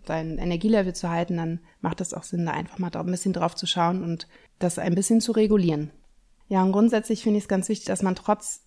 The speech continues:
der Feiertage alles irgendwie im Balance hält. Das heißt, dass man natürlich schlemmen und genießen darf, aber trotzdem dann nicht an Bewegung oder Sport oder Spaziergängen spart, ja. Das ist, also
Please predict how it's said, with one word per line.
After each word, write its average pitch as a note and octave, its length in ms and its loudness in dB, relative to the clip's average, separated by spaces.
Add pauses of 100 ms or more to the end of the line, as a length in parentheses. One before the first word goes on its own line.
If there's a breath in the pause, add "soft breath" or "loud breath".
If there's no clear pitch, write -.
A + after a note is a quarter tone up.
der F#3+ 200 0
Feiertage F#3+ 680 0
alles G3 240 2
irgendwie G3+ 300 0
im F#3+ 180 2
Balance F#3 640 0
hält. F3+ 160 -6
Das - 180 -10
heißt, F3+ 300 -2
dass F3+ 140 -8
man F3 240 0 (480 soft breath)
natürlich G3 440 0
schlemmen G#3 300 4
und G3+ 120 2
genießen A#3 380 6
darf, A#3 420 4 (140)
aber F#3 240 4
trotzdem G3 580 0 (440)
dann F3+ 220 4
nicht F#3 220 0
an F#3 160 4
Bewegung F#3 600 4
oder F3 180 2
Sport F3+ 480 4
oder F3 180 -4
Spaziergängen E3+ 680 0
spart, - 480 -2
ja. F3+ 280 0
Das F#3 220 -6
ist, - 260 -8 (400 loud breath)
also F3+ 240 0